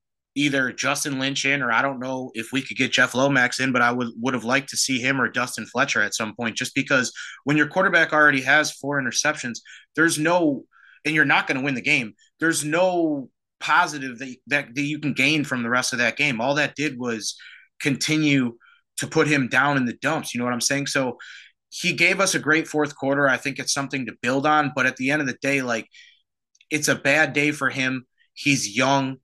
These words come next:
He'll get past it. You have to remember, this is a kid that didn't have a senior season in, in high school. And then on top of that, has been behind Rocky his whole career at N I, or at N I U. So he hasn't really been that guy, and he's still chasing that first win as a starter. So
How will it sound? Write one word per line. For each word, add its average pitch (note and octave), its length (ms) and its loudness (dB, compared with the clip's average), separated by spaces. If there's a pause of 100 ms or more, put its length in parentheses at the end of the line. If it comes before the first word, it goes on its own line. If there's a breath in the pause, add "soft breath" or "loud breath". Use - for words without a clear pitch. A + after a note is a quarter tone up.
(160)
He'll D#3 280 2
get D3 300 0
past B2 360 0
it. B2 60 -10
You A#2+ 140 0
have D#3 140 2
to D#3 100 -4
remember, C#3 340 -2
this C#3 180 -6
is C3+ 120 -8
a C3 40 -8
kid C#3 200 -2
that A#2 140 -4
didn't D3 180 0
have D#3 180 2
a C3 60 -4
senior C#3+ 360 -4
season B2 440 -4
in, B2+ 240 -6
in C#3+ 160 -2
high C3+ 180 2
school. G#2 400 -6 (320 loud breath)
And B2+ 160 2
then C#3 80 6
on C#3 160 6
top C#3+ 300 0
of A#2+ 60 -2
that, C#3 280 2 (160 loud breath)
has C3+ 160 -2
been C#3+ 200 4
behind C#3+ 280 0
Rocky C#3+ 360 -2
his B2 120 -8
whole C3 160 -6
career C3+ 300 2
at B2+ 80 2
N B2+ 100 2
I, B2+ 240 0
or A#2+ 80 4
at B2 100 2
N C3 140 2
I C3 120 0
U. D#3+ 140 -2
So A#2+ 360 -2 (260 loud breath)
he D3+ 160 2
hasn't D#3 380 2
really D3+ 260 2
been C#3+ 280 0
that C3 200 -4
guy, D3+ 220 4
and C3 100 -6
he's C#3 160 -6
still F#3 220 -6
chasing D3+ 460 -4
that B2+ 180 -4
first C#3 280 -4
win C3+ 200 -2
as A#2 160 -4
a G#2 40 -10
starter. A#2+ 440 -2
So A2+ 360 -2